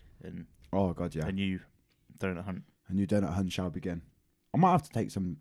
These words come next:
Speaker 2: like, I might get a few twelve packs, Krispy Kremes ready for download or something.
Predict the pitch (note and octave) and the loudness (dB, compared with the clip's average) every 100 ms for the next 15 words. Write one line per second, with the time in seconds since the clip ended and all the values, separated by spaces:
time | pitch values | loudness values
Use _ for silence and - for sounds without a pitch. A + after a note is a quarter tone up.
0 | - D#2 - - _ _ _ _ - B2 | -6 -8 -8 -14 _ _ _ _ 2 4
1 | A#2+ F2 F#2+ G2 - F#2+ - F2+ - - | 4 4 0 -2 0 0 0 -2 -4 -10
2 | - _ - G2 - - F#2+ F2+ F2 E2+ | -20 _ -8 -6 -4 0 0 0 -6 -10
3 | E2 E2+ F2 E2 E2+ - F2+ | -10 -10 -10 -14 -14 -14 -14